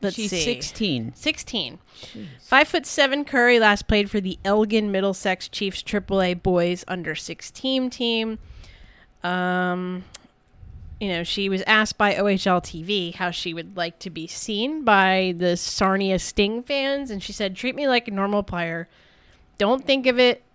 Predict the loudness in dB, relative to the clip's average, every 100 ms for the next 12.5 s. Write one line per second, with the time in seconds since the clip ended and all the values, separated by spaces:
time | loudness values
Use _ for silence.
0 | -4 -2 -2 -2 2 4 4 2 0 -2
1 | -4 -4 -2 -6 -8 -10 _ -8 -6 -4
2 | -6 -2 -2 0 -2 -2 -4 -4 -6 2
3 | 4 6 4 4 -2 2 2 0 -2 -4
4 | -8 -14 -20 _ _ _ -4 -2 -2 -4
5 | -2 2 2 -2 -8 -12 -10 -8 -8 -8
6 | -12 -12 -20 _ -20 -20 _ _ _ 2
7 | 4 4 0 6 8 10 8 6 2 4
8 | 4 4 6 6 6 4 2 0 4 4
9 | 2 -6 -2 2 2 2 0 -2 -6 -6
10 | -4 0 0 -2 -8 -6 -2 0 0 0
11 | 0 -2 -8 -6 -4 -4 -4 -6 -6 -6
12 | -4 -4 -4 -4